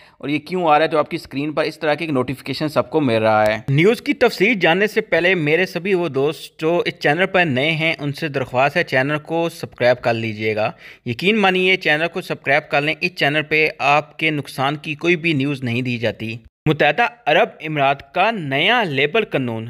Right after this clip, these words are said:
रिहायशियों को अपनी अहम मुलाजमतों के अलावा पार्ट टाइम काम करने की इजाज़त देता है। मज़ीद ये कि वो प्राइमरी आजर, यानी कि जिस कंपनी में वो काम कर रहे हैं,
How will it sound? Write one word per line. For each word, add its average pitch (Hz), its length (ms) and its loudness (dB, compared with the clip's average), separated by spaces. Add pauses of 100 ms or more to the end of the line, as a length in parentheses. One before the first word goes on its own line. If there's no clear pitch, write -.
(100)
रिहायशियों 135 600 0
को 226 180 2 (300)
अपनी 196 460 -2 (240)
अहम 180 340 0 (100)
मुलाजमतों 160 760 0
के 208 260 2
अलावा 117 480 2 (220)
पार्ट 175 360 2
टाइम 202 260 2 (140)
काम 202 340 -2 (140)
करने 226 340 2
की 240 180 -4 (140)
इजाज़त 139 480 2
देता 147 340 2
है। 110 280 -2 (400)
मज़ीद 147 540 -6
ये 165 220 4
कि 220 260 2
वो 226 240 2
प्राइमरी 170 480 0 (100)
आजर, 139 260 2
यानी 143 300 -2
कि 208 140 0
जिस 208 200 -6
कंपनी 165 320 -2
में 185 100 0
वो 190 120 4
काम 147 300 2
कर 131 240 4
रहे 113 260 0
हैं, 107 200 -8